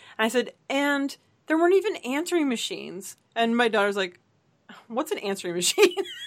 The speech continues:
<laughs> I'm like, "Mm, message received." <laughs> Oh, yeah. But, you know, in ten years, things change so quickly now. There are certain things that still blow my mind that I can't,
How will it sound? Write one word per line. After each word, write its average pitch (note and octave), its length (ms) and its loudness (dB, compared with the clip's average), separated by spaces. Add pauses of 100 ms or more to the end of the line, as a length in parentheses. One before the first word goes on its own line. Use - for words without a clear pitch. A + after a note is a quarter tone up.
(360)
<laughs> - 340 -4
I'm - 760 -2
like, G#4 360 -6 (260)
"Mm, D#4+ 440 -6
message D#4 400 -6
received." F4+ 680 -4 (300)
<laughs> F4 100 -2 (1300)
Oh, A#3 640 -2 (220)
yeah. F3 400 0
But, F3 160 -6
you C#4 80 -4
know, C4+ 240 0
in B3+ 140 -4
ten B3 240 -4
years, G3+ 360 -2 (240)
things F4 220 -2
change B3 320 -6
so G#3+ 220 0
quickly G#3+ 400 -4
now. A#3+ 280 0 (400)
There B3+ 120 2
are E4 100 4
certain C#4 320 -6
things A3+ 200 -2
that A3+ 120 -6
still F#3+ 340 -4
blow G3 220 -2
my F#3+ 140 -2
mind F3+ 340 -2
that F3+ 100 -2
I E3+ 120 -6
can't, F3 340 -6